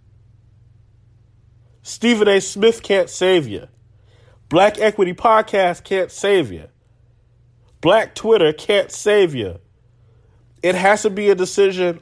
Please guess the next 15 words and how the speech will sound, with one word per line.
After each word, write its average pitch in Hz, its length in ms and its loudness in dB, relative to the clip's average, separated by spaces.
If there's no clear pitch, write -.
on 226 300 0
your 214 200 2
own 175 460 2
for 196 240 -4
you 196 320 -2
as 180 180 4
a 175 140 0
black 175 480 -2
human 208 400 -8
being 156 340 -2
to 147 80 -6
say, 151 300 0
"You 170 160 -4
know 185 240 2
what? 185 360 2